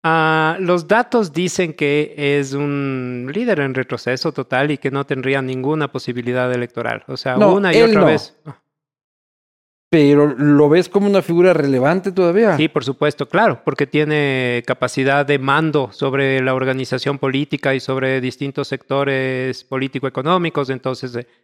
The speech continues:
Speaker 1: él todavía sigue siendo un stakeholder de la política ecuatoriana.
Speaker 2: Pero sentado en su casa en Mocolí recibiendo gente.
Speaker 1: Básicamente, pero no en
Speaker 2: O sea,
Speaker 1: la
Speaker 2: en la
Speaker 1: tarima,
Speaker 2: calle
Speaker 1: sí.
Speaker 2: ya no
Speaker 1: Ajá.
Speaker 2: te levanta un voto.
Speaker 1: Sí, no, sí, y además inclusive las, ah, manifestaciones que hizo,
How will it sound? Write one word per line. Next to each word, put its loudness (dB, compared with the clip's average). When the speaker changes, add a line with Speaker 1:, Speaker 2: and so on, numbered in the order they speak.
Speaker 1:
él 0
todavía 0
sigue -4
siendo -4
un -8
stakeholder -2
de -4
la -2
política -2
ecuatoriana. -4
Speaker 2:
Pero 4
sentado 2
en 0
su -4
casa 2
en 4
Mocolí 4
recibiendo 2
gente. -2
Speaker 1:
Básicamente, -2
pero -2
no 0
en -2
Speaker 2:
O 4
sea, 4
Speaker 1:
la 4
Speaker 2:
en 2
la 4
Speaker 1:
tarima, 2
Speaker 2:
calle 6
Speaker 1:
sí. 4
Speaker 2:
ya 4
no 4
Speaker 1:
Ajá. 2
Speaker 2:
te 4
levanta 4
un 2
voto. 2
Speaker 1:
Sí, -6
no, 0
sí, 0
y 2
además 0
inclusive -2
las, 0
ah, 0
manifestaciones -4
que -2
hizo, -4